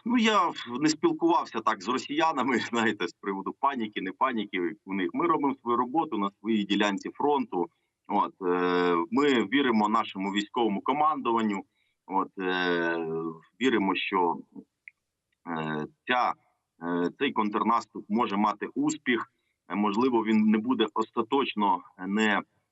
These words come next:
е, звільнить всю територію України, включно з Кримом і всім Донбасом і Луганщиною. От, але це процес, ми знаємо, що ми вже звикли до цієї війни, на жаль. Ми знаємо, що це може бути рік, може бути два, може бути і довше.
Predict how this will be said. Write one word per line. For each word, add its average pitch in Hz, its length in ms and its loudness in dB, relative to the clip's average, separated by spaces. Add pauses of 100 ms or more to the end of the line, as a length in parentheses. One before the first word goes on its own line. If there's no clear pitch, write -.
(280)
е, 90 300 0
звільнить 101 480 0
всю - 220 -2
територію 120 540 2
України, 110 500 2
включно 104 400 -2
з - 40 -10
Кримом 117 520 0
і 92 360 2
всім 101 340 -2
Донбасом 95 600 0
і 95 40 -6
Луганщиною. 107 800 -2 (480)
От, - 200 -2
але 143 200 0
це 156 140 -6
процес, 139 500 -2
ми 104 380 0 (380)
знаємо, 107 560 0
що 104 160 -6
ми 113 140 2
вже 107 140 0
звикли 110 400 -2
до 101 100 -2
цієї 101 320 -2
війни, 101 280 2
на 98 140 2
жаль. 101 260 0 (500)
Ми 98 180 -4
знаємо, 117 380 0
що - 140 -12
це 120 80 -2
може 101 220 2
бути 101 320 -2
рік, 101 260 0
може 98 240 -2
бути 95 240 -4
два, 101 220 0
може 90 240 -6
бути 87 300 -10
і 85 60 -2
довше. 110 400 -6